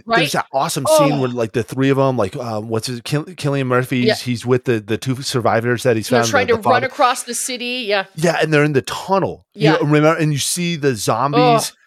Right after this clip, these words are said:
Speaker 2: coming, uh, the light from the tunnel, and it's throwing it against the wall, and they're like, and they scream. They're, they're, they're, like,
Speaker 1: They
Speaker 2: this
Speaker 1: do.
Speaker 2: screaming
Speaker 1: This horrible sound.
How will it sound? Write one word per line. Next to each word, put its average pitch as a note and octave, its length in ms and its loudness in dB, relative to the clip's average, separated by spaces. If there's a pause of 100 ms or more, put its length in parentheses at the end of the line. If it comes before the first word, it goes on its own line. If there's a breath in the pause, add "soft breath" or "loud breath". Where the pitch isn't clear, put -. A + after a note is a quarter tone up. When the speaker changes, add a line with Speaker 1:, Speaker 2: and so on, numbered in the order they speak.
(100)
Speaker 2:
coming, D#3 600 -2
uh, E3 100 -8
the C3 300 2
light C3+ 260 -2
from C#3+ 100 -6
the A#2+ 80 -2
tunnel, D3 360 0
and A2 80 -4
it's - 160 -12
throwing C3+ 260 2
it C#3 120 2
against C3 240 -2
the A2 60 -4
wall, A2+ 240 6
and B2+ 80 0
they're A#2+ 80 0
like, G#2+ 220 -4 (160 loud breath)
and C3 80 -4
they C3 80 2
scream. C3 1040 -2 (380)
They're, D#3 100 2
they're, D#3 160 -6
they're, D3+ 240 -2
like, D3+ 160 -2
Speaker 1:
They - 80 -2
Speaker 2:
this A#3 80 0
Speaker 1:
do. B3+ 160 2
Speaker 2:
screaming F#3+ 280 2
Speaker 1:
This F3 120 0
horrible A#3 460 0
sound. F#3+ 400 -4